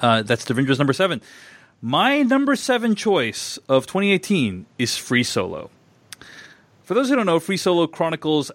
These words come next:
Alex Honnold's quest to climb El Capitan without the use of any ropes or safety equipment. Uh, directors Jimmy Chin and Elizabeth Chai Vasarhelyi do a fantastic job capturing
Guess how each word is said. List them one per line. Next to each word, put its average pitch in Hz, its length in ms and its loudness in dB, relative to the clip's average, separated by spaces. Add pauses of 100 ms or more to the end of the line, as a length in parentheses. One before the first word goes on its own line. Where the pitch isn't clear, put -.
Alex 170 380 0
Honnold's 160 380 -4
quest - 420 -4
to 123 100 -14
climb 139 440 -2 (120)
El 139 140 0
Capitan 104 840 -4
without 117 380 0
the 120 80 -4
use 113 500 -4
of 107 400 -4 (120)
any 147 180 2
ropes 120 540 0
or 110 300 0
safety 113 380 -6
equipment. - 560 -14 (600)
Uh, 107 240 -6
directors 127 380 -2
Jimmy 131 240 0
Chin 127 300 -2
and 113 300 -2
Elizabeth 110 500 -4
Chai 110 540 2 (200)
Vasarhelyi 123 1200 -6 (100)
do 135 140 -4
a 139 60 0
fantastic 127 440 -2
job 110 300 -2
capturing 120 500 -4